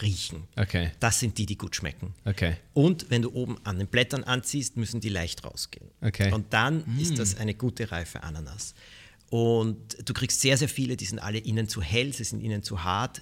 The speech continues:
Speaker 1: die sind
Speaker 2: Ja.
Speaker 1: sehr früh gereift oder zu schnell gewachsen.
Speaker 2: Mhm.
Speaker 1: Das ist
Speaker 2: Mhm.
Speaker 1: leider heute oft der Fall. Ich finde, es zahlt sich aus, bei Ananas eher eine etwas teurere zu nehmen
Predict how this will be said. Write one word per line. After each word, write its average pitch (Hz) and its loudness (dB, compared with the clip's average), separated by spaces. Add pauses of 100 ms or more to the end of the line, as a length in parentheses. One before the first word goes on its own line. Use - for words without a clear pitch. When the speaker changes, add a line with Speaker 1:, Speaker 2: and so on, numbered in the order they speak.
Speaker 1:
die 113 -4
sind 98 2
Speaker 2:
Ja. 95 2
Speaker 1:
sehr 107 -2
früh 131 0
gereift 110 -2
oder 117 -2
zu 113 -6
schnell 98 0 (320)
gewachsen. - -8 (160)
Speaker 2:
Mhm. 101 4
Speaker 1:
Das - -8
ist 107 2
Speaker 2:
Mhm. 82 2
Speaker 1:
leider 80 0
heute - -10
oft - -12
der - -14
Fall. - -18 (480)
Ich 160 6
finde, 160 4
es - -6
zahlt 78 -6
sich - -8
aus, 107 -2
bei - -10
Ananas 113 -6 (140)
eher 113 2 (100)
eine 92 -4 (480)
etwas - -8
teurere 123 -4
zu - -6
nehmen 147 -2